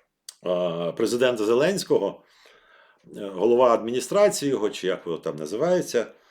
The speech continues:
І, і така критика, така завзятість, така, ух, би, цьо-, і точно таке враження, що через кому, от як тільки це, цього падлу приберемо,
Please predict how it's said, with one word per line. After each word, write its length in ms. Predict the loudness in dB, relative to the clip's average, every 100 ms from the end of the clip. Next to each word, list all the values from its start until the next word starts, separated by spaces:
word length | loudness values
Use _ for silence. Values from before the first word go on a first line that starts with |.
| _ _ _ _ _ -16
І, 140 | -10
і 200 | -8 -6
така 260 | -4 -2 -2
критика, 460 | 0 -2 0 -2 -2
така 240 | -2 -2
завзятість, 600 | -2 -2 -4 -4 -8 -10
така, 180 | -2 0
ух, 340 | 2 0 2
би, 260 | 2 2 0 -2
цьо-, 400 | 2 2 0 -10 -20 -10 -6
і 80 |
точно 380 | 2 4 4 2
таке 200 | 2 2
враження, 420 | 4 4 2 0
що 160 | -4 -8 -12 -2
через 320 | 2 2 2
кому, 420 | 2 4 2 -4 -12 4
от 240 | 4 6
як 160 | 0 0
тільки 320 | -2 -2 -2
це, 400 | 0 2 2 -2 _ _
цього 260 | 0 0 0
падлу 580 | 4 4 4 0 -2
приберемо, 840 | 4 4 4 0 0 4 4 2